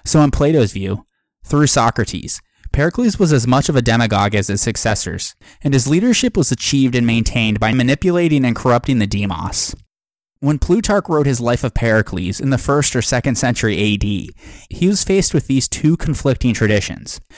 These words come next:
and so he attempted to resolve the dilemma by dividing Pericles' character into two distinctive periods, a demagogic phase, from the assassination of Ephialtes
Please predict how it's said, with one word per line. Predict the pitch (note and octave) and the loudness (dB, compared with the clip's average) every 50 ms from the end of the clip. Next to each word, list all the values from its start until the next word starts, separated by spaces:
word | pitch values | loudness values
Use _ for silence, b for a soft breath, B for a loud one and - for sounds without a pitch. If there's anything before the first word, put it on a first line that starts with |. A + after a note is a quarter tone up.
| B B B B | B B B B
and | - C3+ C3 | -4 -2 0
so | - C3 D#3 | 2 4 4
he | E3 F3 E3+ | 4 4 4
attempted | D#3+ - F#3+ G3+ A3+ - - - | 2 2 2 0 0 -2 -2 0
to | G#3 | 2
resolve | F3 D3 A#2+ C3+ C3+ C3+ C#3+ C#3+ | 2 2 2 2 2 2 2 2
the | C#3+ C#3 | 0 0
dilemma | A#2+ A#2 G#2 G2+ F#2+ F#2 G2 G2+ G2 | 0 0 -2 -2 -2 -2 -2 -2 -2
by | G#2 A2 A2 B2+ | 0 0 0 0
dividing | C3+ C3 A#2+ C3 B2+ D3 D#3+ F3+ F3+ | 0 0 2 2 2 2 2 2 0
Pericles' | D3 - D3+ C#3 C#3+ C3+ - D3 C3+ A2+ A2+ G#2+ - - | 0 0 0 0 0 0 0 0 0 2 2 0 0 -2
character | - A#2+ G#2+ G#2+ G2+ - - F#2 F#2+ - - b b b b b | 0 0 0 0 0 -4 -6 -6 -6 -8 -10 b b b b b
into | C3+ C3 B2+ B2 | -2 0 0 -2
two | A#2+ - - C#3+ D3 D3 | -2 0 4 4 4 4
distinctive | D3 C3 - - C3 A#2+ A2 - G2+ - - | 4 0 0 0 0 0 0 -2 -4 -2 -2
periods, | - - A2 G2+ G2 F#2+ F#2 - - - - - - - - B B B B B B | -2 0 0 0 0 -2 -4 -6 -6 -8 -8 -8 -8 -10 -16 B B B B B B
a | A2+ | -4
demagogic | A#2 B2+ B2+ C#3 C#3 B2 A#2+ A#2 A#2 B2 B2 A#2+ - | -2 0 0 0 0 2 2 2 2 2 2 -2 -4
phase, | - - G2+ F#2+ F#2 F#2+ G2+ - - - - - - | -2 -4 -4 -2 -2 -2 -2 -2 -4 -8 -10 -12 -4
from | - C3 C3 | -2 -2 0
the | B2+ A#2+ | 0 0
assassination | A#2 - - B2+ A#2+ B2 B2 - C#3 A#2+ A#2+ A#2+ A2 - B2+ A#2+ | 0 0 2 2 2 2 2 2 2 2 2 0 0 0 0 0
of | G#2+ | 0
Ephialtes | A2 A2 - - A2 G#2+ G#2+ A2 - D3+ D3 D3 - - | 0 0 0 0 0 2 2 2 2 0 0 -2 -2 -4